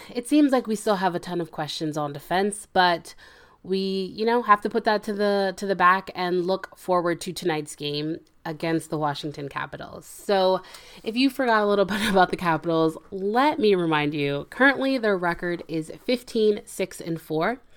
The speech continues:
In their last five games, they are four and one, and their only loss came to Bo-, Boston, and that was a five to one loss.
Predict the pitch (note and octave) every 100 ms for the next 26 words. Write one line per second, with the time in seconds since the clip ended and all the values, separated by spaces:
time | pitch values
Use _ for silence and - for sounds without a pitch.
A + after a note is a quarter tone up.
0 | - - - - - G#3+ G3+ F#3 F#3+ -
1 | F#3 F3+ E3+ E3+ E3+ E3 - E3 F3 E3+
2 | - E3 D#3+ - E3+ E3+ E3 E3 D#3 D3+
3 | D3+ D#3 F#3 G3+ - - - - F3+ F#3
4 | - G3 G#3 A3 F3+ E3 E3 - E3 D#3
5 | E3 D3 D3 D3+ - D3 D3+ E3 - A#3+
6 | C4+ D4 - _ _ - - - - _
7 | - F#3+ F#3 F3 F3 F3+ E3 F3 E3+ E3
8 | D#3+ E3 D#3 D3+ E3 D3 C#3 C#3 D#3+ _
9 | - C3 - -